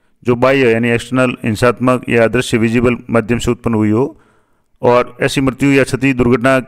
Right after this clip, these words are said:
दिनांक से बारह कैलेंडर माहों के भीतर होने पर ही उसे दुर्घटना के कारण प्रॉक्सिमेट कॉज के रूप में लिया जाएगा। यानी पहली बात तो कि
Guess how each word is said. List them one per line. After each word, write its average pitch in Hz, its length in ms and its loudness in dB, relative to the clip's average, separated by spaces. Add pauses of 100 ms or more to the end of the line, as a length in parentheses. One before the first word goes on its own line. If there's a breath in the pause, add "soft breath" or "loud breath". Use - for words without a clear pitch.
(280)
दिनांक 127 300 0
से 120 160 -2
बारह 131 360 2 (680)
कैलेंडर 139 280 0
माहों 127 220 2
के 117 100 -2
भीतर 110 280 0
होने 113 220 0
पर 117 180 0
ही 117 80 0
उसे 113 180 -4
दुर्घटना 107 380 -2
के 110 120 -4
कारण 110 240 -2 (640 soft breath)
प्रॉक्सिमेट 135 480 0
कॉज 123 300 0
के 131 100 -2
रूप 110 160 0
में 117 80 -2
लिया 107 200 -2
जाएगा। 92 240 -4
यानी 127 260 -4 (240)
पहली 143 160 -2
बात 135 240 0
तो 135 160 0
कि 127 300 -6